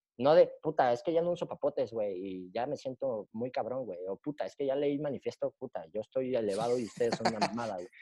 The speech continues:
Speaker 1: No, cabrón. O sea, es, es una revolución colectiva, güey. Es, es, es animar al colectivo a, a organizarse y a, y a subir, güey.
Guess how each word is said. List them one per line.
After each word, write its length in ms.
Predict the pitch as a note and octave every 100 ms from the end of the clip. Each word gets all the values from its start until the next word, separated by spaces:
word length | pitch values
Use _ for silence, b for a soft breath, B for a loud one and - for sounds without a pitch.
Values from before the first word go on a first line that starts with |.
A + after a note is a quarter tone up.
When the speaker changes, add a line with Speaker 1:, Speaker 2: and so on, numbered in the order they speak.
| B
Speaker 1:
No, 120 | A#2 E3
cabrón. 300 | E3+ A2 G2
O 320 | - _ _
sea, 300 | - A#2 A2+ - _ - -
es, 220 | C3 -
es 200 | A#2+ -
una 200 | D#3+ E3
revolución 560 | E3+ C3+ A#2+ - C#3 D3
colectiva, 640 | G3 C#3 G2 - C3+ F#2
güey. 220 | F2+ G#2+
Es, 180 | D3 - _ _
es, 180 | C3 - C#3
es 140 | C#3+
animar 380 | D#3 C3+ B2+ D3
al 160 | E3
colectivo 680 | - A#2+ G#2+ - C3 D3 E3 - _ _
a, 340 | G#2+ - G#2 A2
a 60 |
organizarse 800 | A2+ A#2 A#2 A#2 G#2+ - D3 - F3
y 80 |
a, 160 | G#2 G2+ G2
y 80 |
a 60 | G#2
subir, 420 | - A2 F3+ G4
güey. 260 | C4+ -